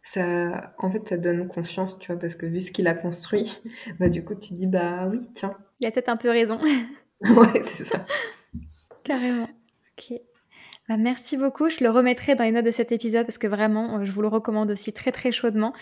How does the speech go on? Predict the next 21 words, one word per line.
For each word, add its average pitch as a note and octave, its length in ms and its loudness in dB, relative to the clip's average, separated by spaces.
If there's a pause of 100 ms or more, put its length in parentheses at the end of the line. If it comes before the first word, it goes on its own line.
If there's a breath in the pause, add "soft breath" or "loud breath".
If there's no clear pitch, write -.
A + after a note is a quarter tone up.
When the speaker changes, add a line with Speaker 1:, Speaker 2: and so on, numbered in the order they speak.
(220 loud breath)
Speaker 2:
Il A3 120 0
se A3 120 -2
lit G#3+ 120 6
vraiment G#3 260 2
super G#3+ 260 -2
facilement. G3+ 400 -4
Je G#3+ 80 -6
suis - 80 -14
totalement, G3 600 -4
totalement G#3 380 -2
d'accord. G#3+ 360 -2
Et, G3+ 280 -2
et G3+ 60 -8
franchement, A3 360 -6
c'est, G#3+ 160 -4
c'est G3+ 140 -4
un F#3+ 80 -4
chouette A3 280 -4
moment, G#3 360 0
euh, G#3+ 140 -6 (180)
à, F#3+ 300 -6